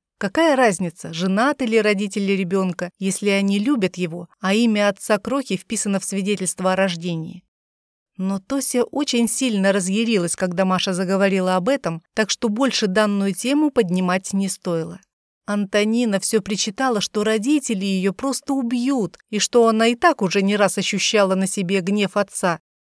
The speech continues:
но его удалось утихомирить, когда Тося убеждала, что вот-вот выйдет за Эдика. А теперь это событие откладывалось на неопределенный срок.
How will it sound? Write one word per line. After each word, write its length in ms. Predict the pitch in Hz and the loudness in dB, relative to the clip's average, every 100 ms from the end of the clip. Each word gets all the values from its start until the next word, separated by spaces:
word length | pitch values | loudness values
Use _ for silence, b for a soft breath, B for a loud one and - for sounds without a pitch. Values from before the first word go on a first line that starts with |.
| _ | _
но 160 | - 220 | 0 2
его 320 | 220 226 240 | 4 4 4
удалось 440 | 220 208 220 214 208 | 4 4 4 2 0
утихомирить, 720 | 208 202 220 254 330 220 - | -4 0 2 4 4 2 -2
когда 320 | 208 190 196 | -2 0 0
Тося 300 | 226 196 214 | 0 0 0
убеждала, 580 | 190 202 180 262 247 220 | 2 0 0 0 2 0
что 220 | - 220 | -2 -2
вот-вот 680 | 190 240 233 190 214 302 196 | 0 0 -2 -2 -2 -2 -2
выйдет 420 | 185 226 196 180 | -2 -2 -4 -4
за 300 | 180 202 175 | 0 2 0
Эдика. 340 | 156 - - - _ _ - | -4 -12 -14 -16 _ _ -6
А 140 | 190 | -4
теперь 440 | - 208 - 262 320 | -2 -2 0 2 2
это 200 | 302 302 | 2 2
событие 640 | 294 269 294 277 - 262 | 4 4 2 0 2 2
откладывалось 840 | 262 269 269 277 269 247 247 - | 2 2 2 4 2 4 2 2
на 140 | 214 | -2
неопределенный 960 | 202 202 196 185 185 190 190 196 190 190 | 0 2 0 0 -2 -2 0 0 0 -2
срок. 460 | - 180 175 - | -4 -4 -6 -10